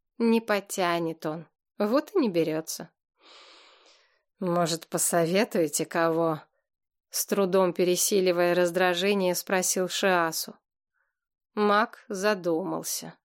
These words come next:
"У нас в городе таких умельцев нет. Ворожей у нас не привечают, поэтому об их силе сказать ничего не могу".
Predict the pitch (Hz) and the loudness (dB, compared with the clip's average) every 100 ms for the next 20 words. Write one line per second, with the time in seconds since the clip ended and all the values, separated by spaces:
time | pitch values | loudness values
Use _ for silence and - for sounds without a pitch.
0 | _ _ _ _ _ _ - 202 240 381 | _ _ _ _ _ _ -8 -6 -2 -2
1 | 294 202 220 247 262 220 - 214 - 202 | -2 0 2 2 2 -2 -2 -4 -2 -6
2 | 196 226 180 165 165 - 180 - 165 - | -4 -4 -2 -4 -4 -6 -8 -8 -8 -6
3 | 131 165 - _ _ _ _ _ - 214 | -6 -8 -14 _ _ _ _ _ -4 0
4 | 214 214 233 240 220 226 220 226 202 202 | 2 2 4 4 4 2 2 -4 -2 -2
5 | 190 175 175 185 185 160 - - 247 302 | -2 -2 -2 0 -2 -4 -8 -2 -2 0
6 | 277 233 214 226 233 - 240 208 - 180 | 0 2 4 2 0 0 0 -2 -4 -2
7 | 175 208 214 180 - 170 180 180 151 156 | -2 -4 -4 -8 -4 -2 -2 -4 -6 -2
8 | 165 185 | 2 2